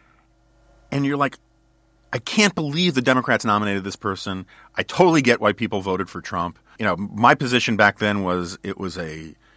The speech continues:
choice between two crap sandwiches on different kinds of bread. And I just don't understand why she flew to India with just so much check baggage of crap sandwich. <laughs>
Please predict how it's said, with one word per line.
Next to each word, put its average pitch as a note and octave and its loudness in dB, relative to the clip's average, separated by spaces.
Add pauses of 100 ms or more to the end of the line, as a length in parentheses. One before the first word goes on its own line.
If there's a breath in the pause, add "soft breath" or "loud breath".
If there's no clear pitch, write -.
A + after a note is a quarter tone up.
(200)
choice B2+ 0
between G#2+ -4
two B2+ -2
crap G#2+ 4
sandwiches G#2 -2
on E2+ -4
different A2+ -2
kinds G2 -4
of E2 -12
bread. F#2 -4 (600 soft breath)
And A2 2
I B2 6
just B2 0
don't C3 4
understand A#2 0
why G#2+ 4
she - -6
flew B2+ 0
to B2+ 6
India A2+ 0
with G2+ -4
just - -2
so - 4
much C3 2
check - 0
baggage F#2+ 0
of E2+ -14
crap G2 -2
sandwich. - -8
<laughs> - -10